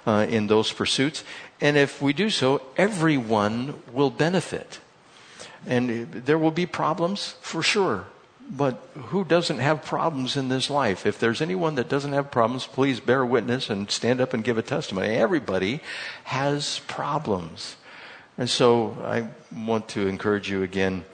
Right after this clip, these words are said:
pray for those who would be elders. Pray for the elders. Pray for the deacons. Pray for those who serve, because they,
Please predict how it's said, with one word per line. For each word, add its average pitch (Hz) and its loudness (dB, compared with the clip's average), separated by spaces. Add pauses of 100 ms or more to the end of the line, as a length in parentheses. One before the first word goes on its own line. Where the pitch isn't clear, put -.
(200)
pray 151 6
for 107 2
those - -6
who 95 -6
would 98 0
be 92 2
elders. 90 0
Pray 104 0
for 104 -2
the 110 0
elders. 131 -6 (200)
Pray 117 4
for 117 -2
the 117 -2
deacons. 117 -6 (380)
Pray 143 6
for 147 0
those 107 2
who 110 0
serve, 98 0
because 98 0
they, 92 2